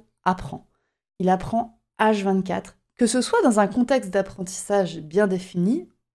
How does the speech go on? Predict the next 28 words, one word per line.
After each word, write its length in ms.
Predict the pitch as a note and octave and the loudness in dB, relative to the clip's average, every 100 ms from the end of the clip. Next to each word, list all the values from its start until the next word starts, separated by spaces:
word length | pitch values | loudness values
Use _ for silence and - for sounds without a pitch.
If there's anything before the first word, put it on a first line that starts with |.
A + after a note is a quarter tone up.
| _ - | _ 4
ou 80 | |
non. 280 | D#4 A#3 A3 - _ _ _ _ | 6 6 2 -6 _ _ _ _
C'est-à-dire 260 | - G#3+ B3+ | 2 4 6
que 60 | A3+ | 6
moi, 140 | C4+ | 6
je 100 | A#3+ | 6
pensais 380 | G#3+ G#3 C4 F#4+ | 4 0 0 2
que 80 | B3 | 4
le 160 | G3 | 4
cheval, 280 | F#3+ C4+ D#4 | 2 0 4
bah, 140 | G#3 | 4
en 40 | F#3 | 4
fait, 140 | C#4+ | 2
je 80 | A#3+ | 4
lui 80 | G#3+ | 4
apprenais 320 | F3+ - A3 | 4 2 4
des 140 | G#3 | 4
choses 300 | G3+ C4+ C#4 | 4 2 0
quand 280 | - G#3 G3 G3+ | -2 -6 -4 -2
lui 180 | G#3+ | 2
et 60 | A3 | 4
moi, 160 | A#3 A#3+ | 4 4
on 40 | |
était 180 | G3+ G3 | 2 0
ensemble 400 | F#3 F3+ B3 A3 | 0 2 2 2
dans 120 | F#3+ | 2
la 120 | F#3 | 0
carrière. 420 | F#3+ F#3+ G3 E3 | -2 -2 -2 -2